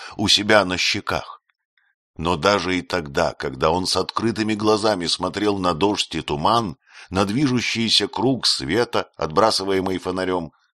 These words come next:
на полосу придорожной изгороди, мелькавшей мимо, ночные тени внешнего мира путались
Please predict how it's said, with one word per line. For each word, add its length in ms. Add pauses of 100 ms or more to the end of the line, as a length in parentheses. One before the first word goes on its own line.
(140)
на 120
полосу 480
придорожной 720
изгороди, 880
мелькавшей 680
мимо, 360 (800)
ночные 760
тени 440
внешнего 720
мира 500 (340)
путались 720